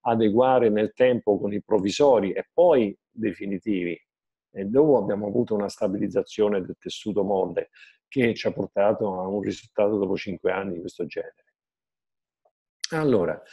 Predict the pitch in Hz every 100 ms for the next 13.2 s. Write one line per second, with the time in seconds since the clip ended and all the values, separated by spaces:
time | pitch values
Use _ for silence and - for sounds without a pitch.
0 | - - - - - 131 143 165 160 147
1 | - - - - 98 - _ _ _ _
2 | - - - - 131 120 117 123 113 95
3 | - 113 98 98 92 104 101 104 92 -
4 | - - _ 135 110 98 92 - _ 113
5 | 98 123 107 - 95 90 82 - _ _
6 | - 98 98 90 95 87 90 - _ _
7 | - 120 120 117 - 127 - - 165 143
8 | 113 98 - _ _ _ _ _ _ _
9 | 131 147 120 139 123 110 113 101 - _
10 | _ _ 113 107 107 101 98 - 131 117
11 | - - _ _ _ _ _ _ _ _
12 | _ _ _ _ - 117 101 - 101 85
13 | - _